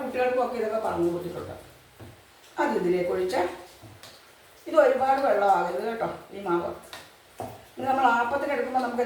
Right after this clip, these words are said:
അല്പം കൂടി തേങ്ങാ വെള്ളം വരെ ഒഴിക്കാം ഇതിലേക്ക്. ഇതിൽ ഒഴിക്കേണ്ട ആ റിമൈനിങ് മാവ് ഒരു പ്രത്യേക രുചിയായിരുന്നു കേട്ടോ. ഇതിൽ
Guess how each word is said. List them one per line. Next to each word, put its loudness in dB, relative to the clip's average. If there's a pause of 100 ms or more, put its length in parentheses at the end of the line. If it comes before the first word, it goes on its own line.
(120)
അല്പം 0
കൂടി 4
തേങ്ങാ 4
വെള്ളം 0
വരെ 2
ഒഴിക്കാം 0
ഇതിലേക്ക്. -8 (400)
ഇതിൽ 2
ഒഴിക്കേണ്ട 0 (180)
ആ 0 (420)
റിമൈനിങ് 2 (1040)
മാവ് -4 (3250)
ഒരു -2
പ്രത്യേക 6 (140)
രുചിയായിരുന്നു 0
കേട്ടോ. 0 (1400)
ഇതിൽ 4